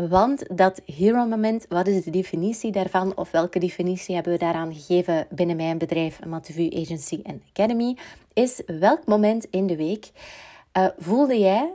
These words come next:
van jezelf van: "Goh, dat heb ik nu eigenlijk echt eens fantastisch aangepakt." Het kan zijn dat het om een probleem ging,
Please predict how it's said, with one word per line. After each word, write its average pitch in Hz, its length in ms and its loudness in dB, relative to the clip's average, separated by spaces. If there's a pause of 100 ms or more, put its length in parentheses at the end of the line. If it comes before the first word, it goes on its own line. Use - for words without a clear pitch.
(100)
van 196 260 0
jezelf 196 400 2
van: 190 340 0
"Goh, - 380 -2 (220)
dat 190 160 -6
heb 196 120 0
ik 190 100 -8
nu 196 140 0
eigenlijk 185 400 0
echt - 220 -12
eens 190 180 -8
fantastisch 180 720 -6
aangepakt." 185 600 -6
Het - 100 -20
kan 175 180 -2
zijn 180 200 2
dat 180 100 -2
het 170 120 -6
om 180 140 2
een 175 100 -2
probleem 170 480 2
ging, 190 280 -2